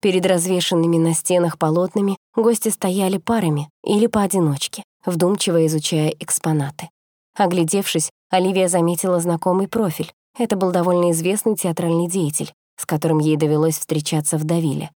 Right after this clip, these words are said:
Она подошла к нему и негромко поприветствовала. "Вот так встреча, мадемуазель", шутливо отреагировал мужчина, явно не помня её имени. Хотя чему удивляться? Похоже, сегодня здесь собрались все ценители искусства.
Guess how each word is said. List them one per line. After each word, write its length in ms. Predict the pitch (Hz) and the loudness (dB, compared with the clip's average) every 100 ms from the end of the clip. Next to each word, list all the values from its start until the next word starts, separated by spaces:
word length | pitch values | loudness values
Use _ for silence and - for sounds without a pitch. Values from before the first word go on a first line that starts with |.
| _ _ _ - | _ _ _ -4
Она 220 | 175 160 | 2 2
подошла 400 | 160 156 151 156 | 4 2 2 -2
к 100 | 151 | 0
нему 220 | 185 185 | -2 0
и 40 | 165 | 2
негромко 580 | 156 156 151 151 160 151 _ | 2 2 0 0 -4 -6 _
поприветствовала. 880 | - 180 220 196 151 - 139 143 143 - _ _ _ _ _ _ | -8 -4 -2 0 -2 -4 -4 -4 -6 -10 _ _ _ _ _ _
"Вот 360 | 180 160 160 151 | 0 2 2 2
так 160 | 156 | 0
встреча, 560 | - - 160 202 - 202 | 0 0 0 0 -2 0
мадемуазель", 840 | 170 151 156 147 143 147 - 185 - _ _ _ | 0 2 2 0 0 -2 -2 -6 -10 _ _ _
шутливо 480 | - - 175 185 170 | -4 -2 0 2 2
отреагировал 640 | 165 170 165 156 165 160 | 2 2 0 2 2 2
мужчина, 540 | 160 160 - 214 190 165 _ - | 2 0 0 -2 0 -2 _ 0
явно 380 | 220 254 262 | 2 4 4
не 180 | 247 233 | 4 4
помня 540 | 202 175 208 233 202 170 | 2 2 2 2 2 4
её 160 | 165 170 | 2 2
имени. 460 | 170 151 143 143 - _ _ _ | 0 0 0 -4 -8 _ _ _
Хотя 320 | - 170 156 | -4 0 0
чему 260 | 160 226 262 | 0 0 0
удивляться? 600 | 208 147 127 160 - - - _ _ | 0 -2 -4 -6 -6 -8 -12 _ _
Похоже, 360 | 165 160 160 | -2 2 2
сегодня 440 | 147 165 147 143 143 | 2 0 2 2 0
здесь 260 | 143 151 | 2 0
собрались 520 | 147 147 147 139 147 - | 0 0 0 0 -2 -4
все 260 | - - | -4 -2
ценители 600 | 165 - 135 - - 71 | -2 -2 -2 -2 -4 -4
искусства. 520 | 156 - - 170 139 | -4 -4 -6 -4 -6